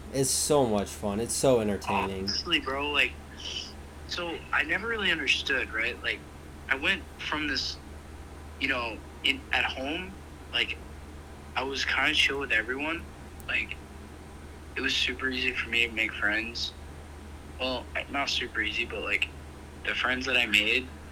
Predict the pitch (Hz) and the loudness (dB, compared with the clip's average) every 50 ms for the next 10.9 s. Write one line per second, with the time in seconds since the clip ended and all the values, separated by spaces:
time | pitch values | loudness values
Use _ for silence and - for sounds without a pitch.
0 | - - - - 104 104 95 - - - - - - - 104 104 101 - 117 120 | -14 -6 2 6 6 6 6 4 0 0 2 2 2 2 0 -2 -2 -4 -2 0
1 | 123 131 131 - - - - - - - - - - - - - - - - - | 0 0 -2 -4 -8 -12 -12 -12 -12 -12 -12 -12 -12 -12 -12 -12 -8 -4 -2 -2
2 | - - - - - - - - - - 104 104 104 104 104 101 101 101 95 95 | -2 -2 -4 -6 -10 -12 -12 -4 2 4 6 6 8 6 6 4 2 2 0 -4
3 | - - - - - - - - - - - - - 120 117 107 98 104 - - | -6 -6 -8 -10 -12 -12 -12 -4 0 2 2 2 2 -2 -4 -4 2 6 8 10
4 | 101 98 98 101 101 101 104 107 107 110 113 113 113 113 117 117 113 107 98 98 | 10 10 10 8 6 4 2 4 4 4 4 2 0 0 0 0 2 4 6 6
5 | 98 95 - - - 135 139 147 151 - - - - - - - - - - - | 6 6 6 4 4 2 2 2 0 -4 -6 -8 -8 -10 -10 -10 -10 -10 -12 -12
6 | - - - - - - - 98 107 110 117 117 117 117 117 117 107 104 104 113 | -12 -10 -10 -10 -10 -8 -6 -4 -2 -2 -2 -2 -2 -2 -2 -4 -4 -4 -4 -4
7 | 113 110 107 104 104 104 - - 107 110 104 95 - - - - - - - - | -2 -2 -2 -4 -4 -2 -2 -2 -4 -4 -2 -2 -4 -4 -4 -10 -10 -12 -14 -14
8 | - - - - - - - - 104 104 208 - - - - - - - - - | -14 -14 -14 -14 -14 -10 -4 -2 0 0 0 0 -2 -6 -10 -10 -10 -12 -14 -14
9 | - - - - - - - - - - - - - - - - - - - - | -14 -14 -14 -14 -14 -14 -14 -14 -14 -14 -14 -14 -14 -14 -14 -14 -14 -14 -12 -8
10 | - 117 117 120 - - 143 139 131 - 107 107 110 117 120 117 117 - | -4 -2 -2 -2 0 0 0 0 0 -2 -4 -4 -4 -4 -4 -4 -4 -6